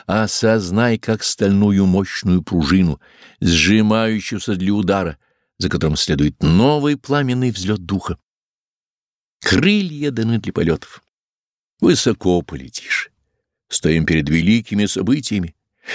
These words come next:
Непреложность намеченного пути неотменна. Луч неотступен над избранником. Рука владыки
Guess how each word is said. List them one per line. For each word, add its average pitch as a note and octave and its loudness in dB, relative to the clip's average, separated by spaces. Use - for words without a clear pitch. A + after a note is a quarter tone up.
Непреложность A#2 0
намеченного B2 0
пути B2+ 0
неотменна. A#2+ 0
Луч F2+ 2
неотступен C#3 0
над B2+ 0
избранником. F#2 -2
Рука F2+ 2
владыки A#2+ -4